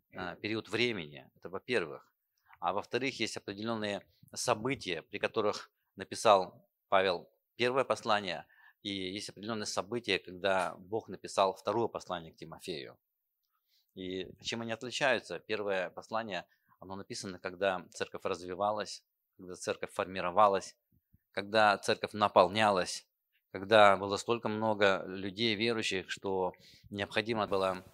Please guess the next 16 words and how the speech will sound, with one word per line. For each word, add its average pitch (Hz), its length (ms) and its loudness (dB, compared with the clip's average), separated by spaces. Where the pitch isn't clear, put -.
администрирование 101 920 0
для 87 140 -4
того, 110 220 0
чтобы 95 500 0
правильно, 101 640 6
ну, 98 220 -8
вести 101 260 -8
церковь, 113 400 0
чтобы 95 200 -8
был 95 160 -6
порядок, 98 520 2
а, 87 280 -14
чтобы 95 260 -12
не 104 120 -6
было 101 180 0
споров, 101 520 -2